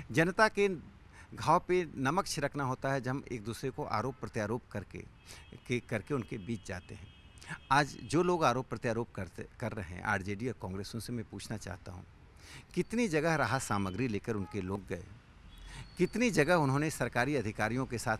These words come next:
मिलकर जनता को उस प्रकोप से बचाने का काम किया। जो लोग स्वयं गृह युद्ध में उलझे हुए हैं और समाचारों में सिर्फ गृह कलह के कारण आ रहे हैं, वे लोग आज सरकार पर इस तरह का आरोप लगाएं, वो अच्छा नहीं होता।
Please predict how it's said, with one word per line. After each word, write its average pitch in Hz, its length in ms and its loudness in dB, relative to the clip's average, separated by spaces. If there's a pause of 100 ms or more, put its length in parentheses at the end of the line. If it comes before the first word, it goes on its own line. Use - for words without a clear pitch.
मिलकर 107 440 -4 (280)
जनता 120 340 2
को 127 340 -2 (280)
उस 143 140 -2
प्रकोप 131 300 -4
से 135 140 -4
बचाने 110 360 0
का 104 120 -4
काम 98 240 -2
किया। 92 240 -8 (520)
जो 185 160 12
लोग 226 200 10
स्वयं 220 340 2
गृह 175 360 6
युद्ध 160 180 6
में 170 160 6
उलझे 135 280 8
हुए 113 180 4
हैं 92 160 -2
और 131 140 4
समाचारों 156 560 6
में 160 140 0
सिर्फ 117 380 -2 (380)
गृह 185 200 8 (100)
कलह 196 200 4
के 202 160 2
कारण 135 320 6
आ 117 200 4
रहे 98 120 2
हैं, 85 320 -6 (520)
वे 196 160 10
लोग 208 200 6
आज 190 100 10
सरकार 156 420 4
पर 175 220 4
इस - 220 -4
तरह 156 180 6
का 143 140 8
आरोप 135 240 4
लगाएं, 139 240 4
वो 139 160 2
अच्छा 117 260 0
नहीं 139 180 4
होता। 107 320 -2